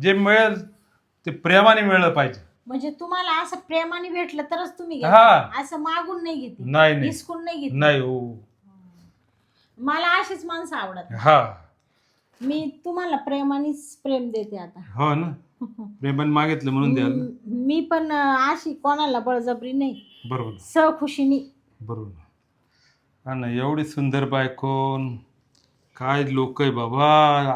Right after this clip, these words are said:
Speaker 1: अकला
Speaker 2: अं,
Speaker 1: नाही.
Speaker 2: मध्ये जाऊ ना.
Speaker 1: हो ना, जाऊ ना. हं, काहीच समजत नाही.
Speaker 2: आता सांगा बरं, तुम्ही माझ्यात काही कमी आहे का?
Speaker 1: नाही, नाही, नाही.
Speaker 2: तरी गेला मेला तिकडे तोंड बुचकळायला.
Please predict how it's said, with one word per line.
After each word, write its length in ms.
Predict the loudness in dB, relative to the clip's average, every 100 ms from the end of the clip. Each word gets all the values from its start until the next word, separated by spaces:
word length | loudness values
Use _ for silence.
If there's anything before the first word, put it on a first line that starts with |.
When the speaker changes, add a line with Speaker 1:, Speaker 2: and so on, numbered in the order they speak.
| 0
Speaker 1:
अकला 200 | 2 4
Speaker 2:
अं, 60 | 4
Speaker 1:
नाही. 160 | 2
Speaker 2:
मध्ये 320 | 0 -2 0 0
जाऊ 300 | 0 -2 -4
ना. 60 | -4
Speaker 1:
हो 120 | -2
ना, 120 | -2
जाऊ 200 | 2 2
ना. 120 | 2 -4 -12 _ _ _ _ -20 _ _ -8
हं, 340 | -6 -4 -6 -8
काहीच 320 | -2 -2 -2 -2
समजत 320 | 0 0 -2
नाही. 440 | -4 -4 -6 -12 _ _ _ _ -20 -20 _
Speaker 2:
आता 220 | -10 -6 -4
सांगा 360 | 0 0 2
बरं, 240 | 2 0 0
तुम्ही 360 | -2 -2 0 0
माझ्यात 360 | 0 0 -2 -4 -2
काही 140 | -4
कमी 360 | -2 0 2 0
आहे 80 |
का? 160 | -2 -8 -18 -20 _ -20 -16 -6
Speaker 1:
नाही, 320 | 0 2 2
नाही, 20 |
नाही. 280 | 0 -6 -14 -20 -20 _ _
Speaker 2:
तरी 180 | 2 4
गेला 300 | 4 4 4
मेला 300 | 0 0 0
तिकडे 280 | 0 -2 -4
तोंड 280 | -2 0 0
बुचकळायला. 600 | -2 -6 -8 -6 -6 -8